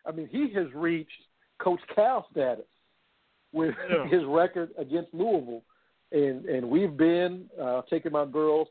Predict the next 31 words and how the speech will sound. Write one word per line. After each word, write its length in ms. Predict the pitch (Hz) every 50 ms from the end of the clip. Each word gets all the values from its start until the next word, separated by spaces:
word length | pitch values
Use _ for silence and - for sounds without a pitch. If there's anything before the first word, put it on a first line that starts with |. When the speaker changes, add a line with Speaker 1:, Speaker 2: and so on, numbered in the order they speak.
| _ -
Speaker 1:
to 60 | 120
the 60 | 117
last 360 | 113 127 139 151 156 143 - - _ -
four. 380 | 156 156 160 170 175 170 165
We'll 200 | 143 127 131 135
go 300 | 127 131 135 139 143 147
to 120 | - - 117
this 160 | 117 139 147 - -
one. 100 | 135 135
We'll 80 | 135
make 160 | 135 131 120 - -
five. 400 | 131 131 139 143 147 156 165 165 _ _ _ _ - - _ _ _ - -
And 280 | 123 123 120 120 127
this 140 | 131 156 170 -
is 80 | 180
what 160 | 165 190 196 175
happens. 360 | 196 208 185 - - 107 - _ _ _ _ _ _ _ _ _ _ _ _ _ _ _ _ _ _ _ _ -
Cats 240 | - 160 156 160 156 -
win. 460 | 143 160 190 196 202 208 208 202 196 202 _ _ _ _ _ _ _ -
My 80 | 135 131
girls 340 | 117 151 160 170 170 147 131 -
take 140 | - 165 160
a 60 | 160
picture 320 | - - 175 156 - 170
with 120 | 151 143 -
Coach 220 | - 151 151 156 - 131
John. 380 | 131 151 135 117 117 113 107 113
That 240 | 143 143 151 - -
is 160 | 151 151 135 -
our, 520 | 151 143 135 139 147 147 151 156 151 147 - _ - - - - -
<laughs> 20 | -